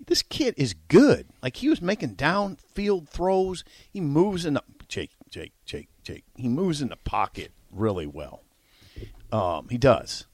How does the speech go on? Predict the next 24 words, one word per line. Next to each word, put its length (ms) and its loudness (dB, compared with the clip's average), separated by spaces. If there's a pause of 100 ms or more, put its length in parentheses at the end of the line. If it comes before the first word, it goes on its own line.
(220)
He 160 0
maneuvers. 720 4 (640)
He's, 280 -6
he's, 440 -6 (1160)
and 80 4
he 100 6
can 160 2
run. 400 2 (100)
He's, 280 -2
this 260 -10
is 140 -6
not 180 -2
his 160 -12
deal, 380 -8
really. 500 -12
He 160 -8
can, 480 0
though. 320 -10 (760)
But 180 0
the, 100 2 (100)
his, 380 -4
his, 220 0 (100)
his 240 2
escapability, 1300 2